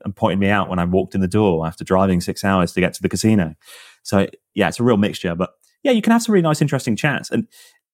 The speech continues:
actually, the dealers being talkative is one of the things that keeps me going on these trips. If it's not a team trip where, where I'm with the team, you're away for whatever it is, two, three weeks.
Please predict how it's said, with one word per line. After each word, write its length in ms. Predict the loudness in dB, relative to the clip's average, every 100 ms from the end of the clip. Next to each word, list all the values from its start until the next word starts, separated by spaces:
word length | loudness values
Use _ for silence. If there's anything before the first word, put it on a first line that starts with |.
| _
actually, 220 | -4 0 2
the 100 | 2
dealers 420 | 4 4 4 2
being 560 | 2 2 2 0 -2 -6
talkative 480 | 0 0 0 -4 -4
is 120 | -2
one 80 | -2
of 60 | 0
the 40 |
things 120 | 0
that 180 | -2 _
keeps 340 | -6 -6 -4
me 100 | -6
going 540 | 0 2 2 -2 -6 -10 -4
on 160 | -2 0
these 160 | 0
trips. 400 | -2 -4 -4 -8 -20 _ _
If 100 | 0
it's 160 | 0 2
not 200 | 4 2
a 40 |
team 640 | 0 0 2 4 2 0 -4 _ _ _ _
trip 240 | -2 -2 0
where, 200 | 2 2
where 340 | 2 -2 0 2
I'm 120 | 4
with 160 | 2 0
the 60 |
team, 440 | -2 0 0 -4 -8 _ _ _ _
you're 180 | 0 2
away 400 | 4 2 2 0
for 240 | -2 -6 -6 _ _ _
whatever 260 | -2 0 0
it 60 |
is, 120 | -2 0
two, 160 | -2
three 180 | 0 0
weeks. 380 | 2 0 -2